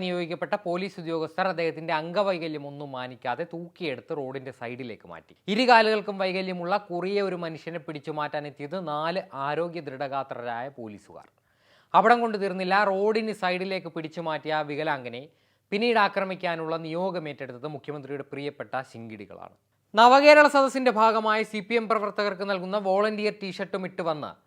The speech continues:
യാതൊരു ദയാദാക്ഷിണ്യവുമില്ലാതെ ആ ഭിന്നശേഷിക്കാരനെ ചവിട്ടിക്കൂട്ടി. അടിക്കരുത് എന്ന് ഗതികെട്ട പോലീസുകാർ പോലും പറഞ്ഞു. എങ്കിലും പിണറായി വിജയന്റെ പാർട്ടിക്കാർക്ക്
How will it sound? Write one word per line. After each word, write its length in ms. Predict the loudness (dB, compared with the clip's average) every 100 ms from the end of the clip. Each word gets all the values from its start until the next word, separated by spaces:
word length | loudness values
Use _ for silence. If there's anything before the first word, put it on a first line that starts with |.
| _ _ _ 6
യാതൊരു 400 | 8 8 6 4 4
ദയാദാക്ഷിണ്യവുമില്ലാതെ 1120 | 6 6 4 2 -2 -6 -4 -2 2 2 4
ആ 20 | 0 0
ഭിന്നശേഷിക്കാരനെ 840 | -4 -4 -4 -6 -4 -2 -2 -4 -6
ചവിട്ടിക്കൂട്ടി. 600 | -6 -6 -12 -16 -20 -20 _ _ _ _ _ 4
അടിക്കരുത് 480 | 4 6 4 4 4 2
എന്ന് 120 | 2
ഗതികെട്ട 360 | 0 0 -2 2 2 2
പോലീസുകാർ 500 | -2 -4 -2 0 0
പോലും 200 | -2 -6 -8
പറഞ്ഞു. 240 | -10 -14 -20 _
എങ്കിലും 240 | -4 2 2
പിണറായി 380 | 2 6 8 8 6
വിജയന്റെ 320 | 0 -2 0
പാർട്ടിക്കാർക്ക് 580 | 0 0 -2 -2 -2 -4